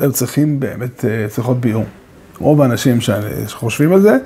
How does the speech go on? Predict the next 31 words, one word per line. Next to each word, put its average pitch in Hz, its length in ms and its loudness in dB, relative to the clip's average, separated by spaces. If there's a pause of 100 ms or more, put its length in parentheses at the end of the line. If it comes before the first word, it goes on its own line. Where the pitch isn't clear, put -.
(560)
מתעוררים 131 440 2
בשאלה, 120 360 2
"לא 127 120 2
תענה 135 280 2
ברעך 123 340 0
את 120 140 0
שקר", 143 280 0
לא 147 100 2
צריך 156 180 -2
להסביר 107 380 -2
למה 101 140 -2
זה 98 120 -6
נכון, 143 360 -2
למה 113 160 -2
זה 117 100 -6
חובה 107 280 -4
גמורה, 110 520 0 (120)
כן, 131 220 0
ברור 113 280 0
לגמרי. 107 360 -2 (500)
אבל, 113 340 4
אה, 107 380 4
אבל 101 240 0
למה 160 140 4
זה 135 140 0
צריך - 200 -4
להיות 117 100 0
בעשרת 110 360 -4
הדיברס? 143 480 -4 (440)
נראה 190 520 4
לכאורה 131 540 -2